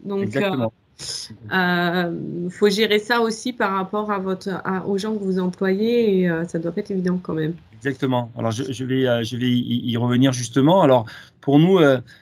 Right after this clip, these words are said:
Speaker 2: le tourisme, on l'a, on l'a toujours identifié comme un, un facteur d'insertion par l'emploi.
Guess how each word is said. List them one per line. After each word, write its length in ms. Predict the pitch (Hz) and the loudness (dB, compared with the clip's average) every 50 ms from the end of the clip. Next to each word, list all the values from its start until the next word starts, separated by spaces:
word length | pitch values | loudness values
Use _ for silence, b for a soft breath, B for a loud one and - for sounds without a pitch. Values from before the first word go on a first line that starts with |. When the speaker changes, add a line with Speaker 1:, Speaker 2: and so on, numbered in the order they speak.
| b b _ | b b _
Speaker 2:
le 180 | - 123 117 113 | -8 -6 -6 -4
tourisme, 460 | - 147 143 151 180 170 - - 147 | -2 0 2 2 2 2 2 2 2
on 240 | 123 117 117 117 120 | 2 4 4 2 4
l'a, 220 | 123 120 120 120 | 4 4 4 4
on 40 | 123 | 4
l'a 120 | 123 123 | 2 0
toujours 400 | 120 - 156 139 175 175 147 147 | 0 -2 -2 0 2 2 4 4
identifié 640 | 131 147 135 147 147 135 - - 131 - - - - | 2 4 4 6 4 4 4 -2 -6 -2 -2 -2 0
comme 200 | - 147 131 131 | 2 2 4 4
un, 560 | 131 127 123 120 120 120 120 120 117 123 120 | 4 2 2 2 0 0 -2 -2 -2 -2 -2
un 40 | 117 | -2
facteur 500 | 117 - 147 143 - - - 165 160 151 | 0 2 2 0 0 -2 -2 -2 0 0
d'insertion 480 | 151 139 123 - 131 - - 147 135 | 0 -2 -2 -2 -4 -4 -2 -4 -4
par 160 | 123 131 127 123 | -2 -2 -2 -2
l'emploi. 400 | 127 123 120 - 117 113 110 | -2 -2 -2 -2 -2 -2 -4